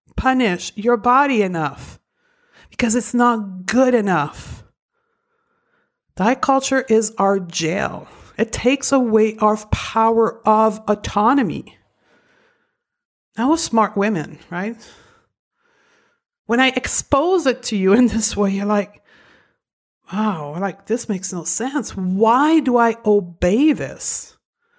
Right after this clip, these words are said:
Why am I responding to this jail that is diet culture?"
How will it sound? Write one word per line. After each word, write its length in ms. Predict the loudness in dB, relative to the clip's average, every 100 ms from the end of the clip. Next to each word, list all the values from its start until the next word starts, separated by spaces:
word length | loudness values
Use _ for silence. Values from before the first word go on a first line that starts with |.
| _ _ -12
Why 580 | -4 -2 2 4 4 0
am 200 | -2 0
I 500 | 0 2 2 0 -2 _ _
responding 1300 | -10 -6 -4 -2 -4 -4 2 4 6 4 4 2 -2 -4
to 120 | 0
this 240 | 0 -2
jail 420 | -10 -4 0 0 0
that 160 | -2
is 160 | -2 -2
diet 280 | -4 -4 -6
culture?" 720 | -2 0 -2 -6 -10 -10